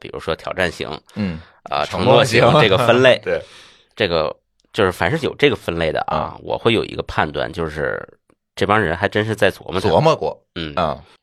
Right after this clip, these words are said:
Speaker 2: 不是照抄的，按那方法论照搬的。
Speaker 1: 对，因为我们公司内部其实是自己开发的，
Speaker 2: 嗯。
Speaker 1: 这个系统，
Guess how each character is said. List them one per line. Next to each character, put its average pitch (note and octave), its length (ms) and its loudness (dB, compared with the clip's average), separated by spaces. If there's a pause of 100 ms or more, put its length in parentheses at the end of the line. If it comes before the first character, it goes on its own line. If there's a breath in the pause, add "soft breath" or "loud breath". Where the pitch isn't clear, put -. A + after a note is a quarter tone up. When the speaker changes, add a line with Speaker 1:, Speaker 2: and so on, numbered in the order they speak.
(240)
Speaker 2:
不 - 120 2
是 A#3 120 0
照 E3 180 6
抄 C3 260 2
的， - 80 -2
按 B2 80 2
那 C3+ 80 2
方 C3+ 180 2
法 G#2 120 2
论 G#2+ 160 -4
照 A2 160 4
搬 C3+ 260 0
的。 C#3+ 120 0
Speaker 1:
对， E2+ 260 0
因 G#2+ 140 2
为 D3 80 4
我 C3 120 4
们 D#2 140 -6
公 A2 180 0
司 A#2 240 -2
内 B2 220 2
部 D#2 220 -6
其 - 160 -12
实 E2+ 220 -8 (120)
是 - 240 -10
自 G#2+ 140 -8
己 F2 120 -14
开 - 160 -8
发 C2+ 200 -6
的， - 180 -12
Speaker 2:
嗯。 G2+ 60 -6
Speaker 1:
这 F2+ 40 -6
个 D2 80 -8
系 - 140 -14
统， - 180 -16